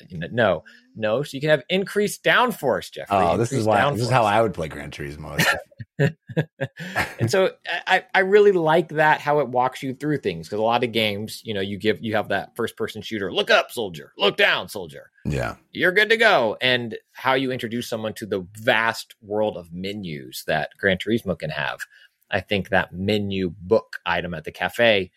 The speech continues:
Speaker 1: does it really, really, really, really well. Um,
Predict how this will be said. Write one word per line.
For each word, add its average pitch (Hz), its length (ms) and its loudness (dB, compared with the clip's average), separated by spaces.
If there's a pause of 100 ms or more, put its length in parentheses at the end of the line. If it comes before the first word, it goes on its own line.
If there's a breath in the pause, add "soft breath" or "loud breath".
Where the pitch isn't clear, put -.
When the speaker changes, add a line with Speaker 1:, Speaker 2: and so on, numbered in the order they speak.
(340 soft breath)
Speaker 1:
does 139 200 4
it 139 100 0
really, 127 460 2
really, 123 340 4
really, 113 360 0
really 107 300 2
well. 98 520 2 (480 soft breath)
Um, 95 580 2